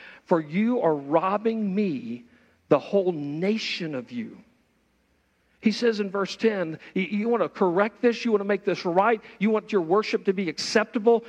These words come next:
then, then see how you hold on to your possessions and, and reverse course.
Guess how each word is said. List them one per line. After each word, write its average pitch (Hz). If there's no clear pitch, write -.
then, 208
then 180
see 254
how 247
you 202
hold 226
on 220
to 190
your 196
possessions 151
and, 175
and 160
reverse 175
course. -